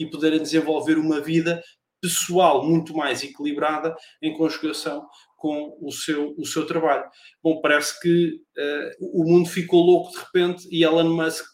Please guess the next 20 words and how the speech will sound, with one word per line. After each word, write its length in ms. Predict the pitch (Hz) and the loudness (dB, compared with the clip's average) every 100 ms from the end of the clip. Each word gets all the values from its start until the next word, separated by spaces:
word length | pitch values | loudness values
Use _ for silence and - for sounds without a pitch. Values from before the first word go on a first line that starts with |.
| _ | _
que 80 | - | -10
sempre 300 | - 165 165 | -2 0 0
foi 380 | - - 165 156 | -6 -2 2 2
alguém 580 | 143 147 160 143 117 | 2 2 0 -2 -8
que 480 | - 120 117 _ 113 | -14 -20 -20 _ -14
discursivamente, 880 | 101 - 123 - 139 139 143 127 - _ _ _ _ _ | -12 -14 -12 -10 -6 -6 -4 -8 -12 _ _ _ _ _
eh, 220 | 120 120 | -6 -4
se 260 | - - 123 | -4 -8 -6
preocupava 800 | 143 135 - - 135 123 120 120 | -2 -2 -2 0 0 0 -4 -4
em 200 | 135 131 | -4 -4
ligar 520 | 139 135 135 123 - - _ - | -2 2 4 2 -2 -12 _ -8
a 60 | 123 | -4
tecnologia 920 | 139 131 143 131 123 147 135 110 113 _ | -4 -4 -6 -6 -4 -2 -2 -4 -8 _
ao 180 | 131 123 | 0 0
bem-estar 640 | 135 123 - 135 123 110 - _ _ | -2 -4 -2 0 0 -4 -12 _ _
e 160 | - 127 | -8 0
à 100 | 135 | 2
vida 340 | 135 147 139 143 | 2 -2 -2 -2
das 160 | 135 | -4
pessoas, 500 | - - 160 147 151 | -6 -8 -4 -4 -6